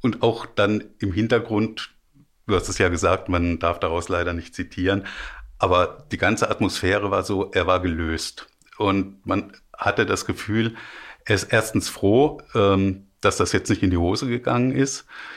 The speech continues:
Äh, ihm ist aber auch durchaus bewusst gewesen, dass das jetzt hier nur ein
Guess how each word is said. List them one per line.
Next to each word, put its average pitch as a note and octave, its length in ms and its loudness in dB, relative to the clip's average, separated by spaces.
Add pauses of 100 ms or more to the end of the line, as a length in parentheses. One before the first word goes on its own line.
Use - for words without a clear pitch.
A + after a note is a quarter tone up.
(340)
Äh, F#2+ 340 4 (500)
ihm A#2 160 4
ist A2 160 -2
aber F#2 420 4
auch F#2 240 2 (160)
durchaus F#2+ 440 2
bewusst F2+ 380 -2
gewesen, E2+ 540 0
dass E2+ 180 -2
das F2 240 0
jetzt F2 260 -8
hier F2 200 0
nur E2+ 380 2
ein E2+ 240 0